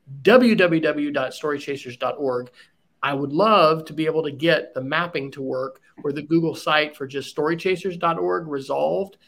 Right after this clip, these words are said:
but I've never figured that out. And I don't think you can do that for a Google site. I think it's only, you know, you have to have a C name like W W W or something else. But that's a real geeky question, and, uh,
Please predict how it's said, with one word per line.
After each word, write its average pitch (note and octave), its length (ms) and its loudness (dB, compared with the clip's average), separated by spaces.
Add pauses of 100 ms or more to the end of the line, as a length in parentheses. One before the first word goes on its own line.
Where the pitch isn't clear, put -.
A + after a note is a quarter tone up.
(160)
but D#3 100 -4
I've D#3+ 140 -2
never F3 240 -2
figured E3 340 -6
that D3 140 -2
out. C#3+ 180 -4
And C3 80 -10
I - 20 -6
don't D3+ 160 -6
think E3+ 160 -8
you D3+ 100 -10
can C#3+ 140 -12
do C#3+ 160 -6
that C3+ 240 -6
for B2+ 140 -8
a B2 40 -10
Google C#3 280 -10
site. - 340 -10
I - 40 -8
think D#3+ 200 -10
it's C3+ 200 -10
only, C#3 480 -6 (440)
you C#3 100 -2
know, B2 300 -4
you A2+ 180 -6
have D3+ 140 -2
to B2+ 260 -2
have C3+ 160 -4
a B2+ 40 -8
C D#3 260 -4
name B2 320 -4
like B2+ 280 -8
W C3 220 -8
W C3 220 -6
W C3 380 -6
or C3 80 -14
something B2+ 380 -8
else. - 360 -12 (500)
But B2+ 360 -2
that's C#3 200 -6
a D3 40 -4
real C#3 200 -2
geeky C#3+ 520 -10 (420)
question, G3+ 500 -2 (120)
and, C3+ 300 -4
uh, C3 220 -6